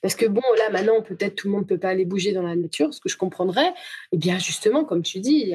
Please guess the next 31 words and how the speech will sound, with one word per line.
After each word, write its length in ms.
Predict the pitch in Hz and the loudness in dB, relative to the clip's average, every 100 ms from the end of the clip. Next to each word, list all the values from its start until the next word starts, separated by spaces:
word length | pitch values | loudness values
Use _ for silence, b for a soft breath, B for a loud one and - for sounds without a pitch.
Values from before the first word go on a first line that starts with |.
| 160 | -2
on 80 | |
peut 260 | 165 190 190 | -2 0 0
aussi 300 | - - 233 | -2 0 2
méditer 680 | 202 277 277 247 254 302 269 | 4 2 2 0 0 2 2
à 60 | 208 | 2
l'intérieur, 640 | 180 190 180 226 302 285 | 0 0 2 4 4 2
juste 360 | 220 262 - 220 | -2 -4 0 2
mettre 260 | 214 208 | 2 2
les 100 | 190 | 0
chants, 380 | 185 - 254 269 | 0 0 2 2
les 140 | 233 | 2
bruits 180 | - 220 | 2 0
de 40 | 240 | 2
la 80 | |
nature. 640 | 220 196 - 247 262 262 262 | 2 0 -2 0 2 2 0
Euh, 240 | 175 175 170 | -2 -2 -2
on 100 | 175 | -2
a 80 | |
plein 180 | 170 226 | 0 0
de, 340 | 208 185 180 175 | 2 2 2 0
de 160 | 165 | -2
trucs 240 | 175 - 214 | -6 -2 0
comme 140 | 180 | 0
ça 140 | 175 190 | 0 -2
sur 180 | 160 | 0
YouTube 260 | 175 - 208 | 0 -2 -4
maintenant, 340 | 147 175 208 | -2 0 0
c'est 220 | 208 - - | -2 -8 -18
com-, 200 | - 175 | -16 -2
pas 140 | 196 | -2
compliqué. 560 | 185 175 175 - 277 | -2 -8 -8 -2 -2